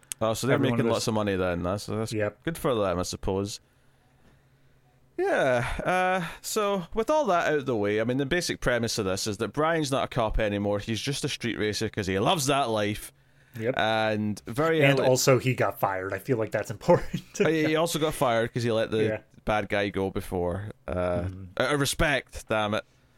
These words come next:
Speaker 1: So he
Speaker 2: The
Speaker 1: is actually
Speaker 2: family.
Speaker 1: arrested early on in this film, and F B I guy and James Remar want him to go undercover one more time for this operation.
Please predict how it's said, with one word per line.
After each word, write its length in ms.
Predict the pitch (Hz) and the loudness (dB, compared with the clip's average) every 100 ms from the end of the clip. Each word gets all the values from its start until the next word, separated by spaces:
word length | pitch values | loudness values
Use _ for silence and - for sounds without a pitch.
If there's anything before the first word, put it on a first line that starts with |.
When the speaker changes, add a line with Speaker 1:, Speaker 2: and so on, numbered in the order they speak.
| _ | _
Speaker 1:
So 500 | - 135 123 120 110 _ _ _ _ - | -4 0 0 0 -2 _ _ _ _ -2
he 140 | 190 | 2
Speaker 2:
The 100 | 226 | 4
Speaker 1:
is 100 | 196 | 4
actually 320 | 190 101 175 | 2 2 0
Speaker 2:
family. 140 | 147 131 | 2 2
Speaker 1:
arrested 400 | 143 151 151 135 | 0 0 0 2
early 220 | 156 151 | 2 2
on 140 | 139 127 | 2 0
in 20 | |
this 180 | 120 - | -2 0
film, 400 | 113 104 98 98 - | 0 2 0 -2 -2
and 220 | 104 120 | 0 0
F 180 | 151 - | 0 0
B 140 | 131 | 0
I 160 | 117 120 | 0 0
guy 500 | 110 101 101 98 - | 0 2 0 0 -2
and 260 | 95 98 104 | -2 -2 0
James 320 | 117 113 101 | 0 -2 -2
Remar 520 | 107 101 98 95 92 - | -2 0 0 0 -2 -4
want 440 | 117 110 131 147 139 | -8 -2 0 0 0
him 380 | 135 123 117 - | 0 0 -2 -4
to 100 | 113 | -4
go 220 | 117 135 | 0 0
undercover 640 | 254 269 - 220 165 139 | 2 2 2 2 2 2
one 160 | 123 156 | 2 0
more 120 | 147 | 0
time 260 | - 139 120 | 0 -2 -2
for 100 | 117 | -2
this 180 | 113 127 | -2 0
operation. 680 | 127 - 110 107 - 95 | -2 0 0 0 -2 -6